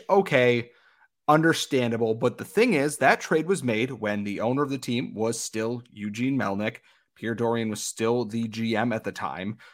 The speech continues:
Uh, not, apparently not informing his new owner about this,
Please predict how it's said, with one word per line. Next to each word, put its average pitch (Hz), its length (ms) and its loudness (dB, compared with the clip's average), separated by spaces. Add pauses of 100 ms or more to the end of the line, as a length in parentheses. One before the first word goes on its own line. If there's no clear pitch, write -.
(160)
Uh, 104 280 2
not, 113 200 4
apparently 254 340 6
not 170 260 10
informing 151 520 2
his 123 200 -4
new 120 140 2
owner 123 360 2
about 101 420 0
this, 104 380 -2